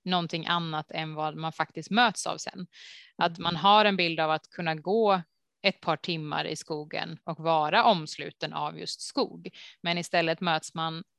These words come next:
Speaker 1: av de här kalhyggena. Och
Speaker 2: Mm.
Speaker 1: det är ju väldigt intressant att, att vi har en bild av hur våra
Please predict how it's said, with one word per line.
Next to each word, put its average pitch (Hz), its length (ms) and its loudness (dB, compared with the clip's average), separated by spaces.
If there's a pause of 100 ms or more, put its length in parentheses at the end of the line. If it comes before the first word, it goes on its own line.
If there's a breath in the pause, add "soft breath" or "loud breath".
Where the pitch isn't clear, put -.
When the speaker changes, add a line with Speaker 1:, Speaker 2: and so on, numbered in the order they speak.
Speaker 1:
av 220 100 2
de 220 100 2
här 170 100 2
kalhyggena. 151 840 -2 (160)
Och 185 80 -2
Speaker 2:
Mm. 175 40 -6
Speaker 1:
det 196 60 2
är 220 200 6
ju 208 140 4
väldigt 190 300 2
intressant 170 580 -2
att, 160 140 -4 (460)
att - 140 -10
vi 185 60 0
har 254 440 8
en 220 180 2
bild 160 380 -2
av 170 320 0 (220)
hur 160 440 -4
våra 151 480 -4